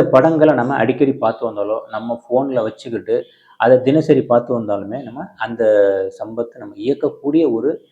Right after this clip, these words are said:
ஒரு செயல் நமக்கு இதாகும். இதன் மூலியமா நம்ம பண வரவை அதிகரிக்கக்கூடிய சந்தர்ப்பமும் நமக்கு ஏற்படுத்தி கொடுக்கும். இதுக்கப்புறம் பாத்தீங்க அப்படின்னா சனி பகவானுக்கு உகந்த தெய்வம் பாத்தீங்க அப்படின்னா பைரவர்,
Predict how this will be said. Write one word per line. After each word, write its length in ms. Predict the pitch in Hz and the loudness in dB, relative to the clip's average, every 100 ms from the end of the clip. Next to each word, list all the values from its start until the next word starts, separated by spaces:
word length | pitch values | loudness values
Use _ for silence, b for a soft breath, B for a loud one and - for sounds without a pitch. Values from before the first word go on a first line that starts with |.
| _ _ _ _ 120 | _ _ _ _ -8
ஒரு 120 | 117 | -4
செயல் 300 | 131 123 139 | 0 0 0
நமக்கு 360 | 113 113 - 151 | -4 -6 -4 -2
இதாகும். 440 | 110 113 95 135 - - _ | 2 2 2 -2 -8 -20 _
இதன் 340 | 156 165 165 | 0 2 4
மூலியமா 320 | 160 165 165 160 | 4 4 2 0
நம்ம 160 | 139 - | -2 -2
பண 280 | 113 147 | -4 0
வரவை 300 | 139 123 139 196 - _ _ - | 2 2 0 -4 -10 _ _ -6
அதிகரிக்கக்கூடிய 760 | 120 156 156 - 120 117 123 185 - | 2 4 4 2 -4 -4 -4 -6 -8
சந்தர்ப்பமும் 640 | - 127 160 147 147 165 | -6 0 0 0 -2 -4
நமக்கு 340 | 117 123 123 110 | -6 -8 -6 -6
ஏற்படுத்தி 320 | - 104 101 | -6 -8 -8
கொடுக்கும். 340 | 98 95 95 _ b b b | -8 -8 -16 _ b b b
இதுக்கப்புறம் 520 | 156 160 160 160 165 131 | 6 6 4 4 2 2
பாத்தீங்க 260 | 127 127 | 0 -2
அப்படின்னா 240 | 117 139 - | -4 -6 0
சனி 200 | 131 160 | 0 2
பகவானுக்கு 520 | 147 127 123 135 151 107 | 2 2 0 -6 -8 -6
உகந்த 440 | 117 156 165 139 | -4 -4 -2 -4
தெய்வம் 320 | 117 123 113 | -2 -6 -6
பாத்தீங்க 260 | 104 107 101 | -8 -8 -20
அப்படின்னா 220 | 123 135 | -20 -12
பைரவர், 460 | 104 113 123 101 | -4 -2 -2 -4